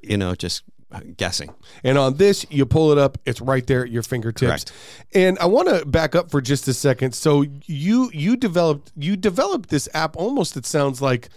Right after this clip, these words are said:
Speaker 2: out of, out of kinda like a personal, like, "Hey, I, w-, I want this for myself."
Speaker 1: Correct.
Speaker 2: And I know you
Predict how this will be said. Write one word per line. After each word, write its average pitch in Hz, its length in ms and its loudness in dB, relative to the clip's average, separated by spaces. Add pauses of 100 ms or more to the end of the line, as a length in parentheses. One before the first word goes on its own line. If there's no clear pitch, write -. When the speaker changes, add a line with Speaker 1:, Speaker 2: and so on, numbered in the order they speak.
(600)
Speaker 2:
out 190 180 0
of, 160 220 0
out 170 140 -2
of 190 120 0
kinda 185 200 0
like 160 160 0
a 120 80 -4
personal, 165 640 0
like, 117 240 0 (100)
"Hey, 160 120 0 (100)
I, 135 120 -4
w-, 190 280 -6
I 147 80 0
want 170 220 2
this 139 160 0
for - 100 -10
myself." - 720 -8
Speaker 1:
Correct. 90 500 0
Speaker 2:
And 151 380 4
I 143 120 0
know 165 160 2
you 175 440 -6